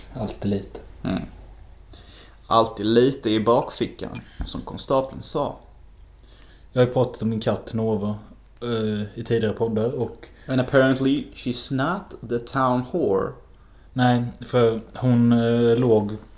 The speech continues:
Speaker 1: på rygg jämte mig i soffan och jag typ klappade henne på huvudet och magen.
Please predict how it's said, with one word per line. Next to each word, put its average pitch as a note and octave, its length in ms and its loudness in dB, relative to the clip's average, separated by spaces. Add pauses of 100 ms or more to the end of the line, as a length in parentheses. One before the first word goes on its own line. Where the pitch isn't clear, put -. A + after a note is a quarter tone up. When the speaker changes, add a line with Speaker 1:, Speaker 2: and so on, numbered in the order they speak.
(300)
Speaker 1:
på A2 420 2
rygg A2 460 0
jämte A#2 420 -2
mig A2 180 0
i G2+ 60 -4
soffan G#2 540 -4
och A2 160 -6
jag G#2 220 0
typ A2 140 -6 (280)
klappade A2+ 380 -4
henne G#2 300 -2
på G#2+ 140 -2
huvudet G#2 360 -6
och G#2+ 60 -4
magen. G#2+ 360 -2